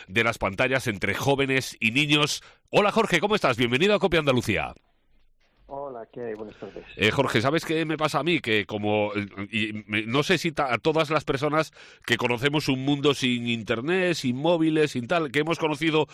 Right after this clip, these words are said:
Speaker 1: los dos mundos y que sentimos, eh, eh, de alguna forma que, eh, una, una realidad distorsionada, ¿verdad? Eh, pero no sé si a estas alturas de la película, Jorge, soy yo el raro y, y a lo mejor esto que me parece que está tan distorsionado es lo que hay.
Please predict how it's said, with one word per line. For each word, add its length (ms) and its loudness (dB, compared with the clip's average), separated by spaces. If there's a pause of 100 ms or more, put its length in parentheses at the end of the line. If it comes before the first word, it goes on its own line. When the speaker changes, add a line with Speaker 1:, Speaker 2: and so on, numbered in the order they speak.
(140)
Speaker 1:
los 240 2
dos 180 2
mundos 460 0 (260)
y 160 0
que 240 2
sentimos, 720 0
eh, 320 2 (300)
eh, 500 0
de 100 4
alguna 360 2
forma 380 0
que, 400 0
eh, 40 -14 (280)
una, 340 0
una 200 2
realidad 460 2
distorsionada, 680 0
¿verdad? 280 -2 (280)
Eh, 220 4
pero 360 2
no 200 2
sé 140 2
si 120 0
a 20 2
estas 240 -2
alturas 320 2
de 60 2
la 100 2
película, 340 2
Jorge, 300 2
soy 180 2
yo 120 4
el 80 2
raro 400 2
y, 280 2
y 120 4
a 80 0
lo 80 0
mejor 340 2 (240)
esto 280 2
que 100 0
me 100 0
parece 260 0
que 80 0
está 180 2
tan 180 0
distorsionado 720 2
es 120 0
lo 80 2
que 120 2
hay. 200 -2